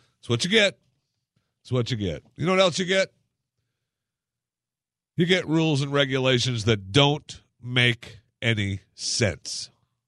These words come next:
And I can't tell you, since I've moved to Texas, how many times I've said to myself, "Oh my gosh, this is happening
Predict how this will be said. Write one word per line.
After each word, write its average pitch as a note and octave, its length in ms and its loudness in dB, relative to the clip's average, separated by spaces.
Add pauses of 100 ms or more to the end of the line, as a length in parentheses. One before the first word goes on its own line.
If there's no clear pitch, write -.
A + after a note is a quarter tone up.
(2250)
And D3 320 -2 (100)
I F3+ 160 2
can't G#3 320 -2
tell D3+ 240 -2
you, G#2 320 -4
since B2 280 -4
I've D3 180 0
moved C3 240 -2
to G2 60 -6
Texas, G2+ 440 -2
how C#3+ 160 -6
many C#3 260 -6
times G2 460 -4
I've A#2 340 -2
said A2+ 300 -2
to A#2 80 -6
myself, E2 760 -6 (2250)
"Oh C#3 140 4
my E3+ 140 2
gosh, A2+ 540 0 (3250)
this C#3 180 2
is D3+ 120 -2
happening F#2 500 -4